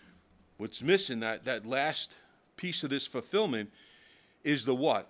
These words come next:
What happens in those last seven years of earth's existence? Tribulation, in which God brings the Jewish people to him through the persecution of the Antichrist.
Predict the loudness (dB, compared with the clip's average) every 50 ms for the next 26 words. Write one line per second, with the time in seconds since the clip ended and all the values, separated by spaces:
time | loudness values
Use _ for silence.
0 | -8 -4 -2 0 2 4 4 2 2 0 -2 -4 -2 -2 0 0 -2 -2 0 0
1 | 0 0 0 -2 -2 -2 -2 -2 -2 -2 -2 -2 -2 -2 -2 -4 -6 -4 -2 -2
2 | -4 -4 -8 -14 -10 -8 -8 -8 -8 -8 -12 -14 -20 -20 -20 -20 -20 _ _ _
3 | _ _ _ _ _ _ _ _ _ _ -8 -4 -4 -2 0 0 0 2 0 0
4 | -4 -8 -12 -20 _ _ -20 -20 -20 -20 -20 -20 -20 -20 -20 -20 -14 -6 -2 2
5 | 2 4 2 2 4 6 8 8 8 6 4 0 -2 2 4 4 4 2 2 0
6 | -2 -2 0 2 4 4 4 4 2 -2 -6 -4 -4 -4 -4 -2 -4 -4 -4 -2
7 | -2 -2 0 0 2 2 2 0 0 -2 -2 -2 0 0 0 -2 -4 -2 0 0
8 | 0 0 -2 -6 -6 -4 -4 -4 -4 -4 -6 -4 -4 -2 0 0 0 0 0 -2
9 | -4 -6 -6 -6 -8 -8 -8 -10 -12 -14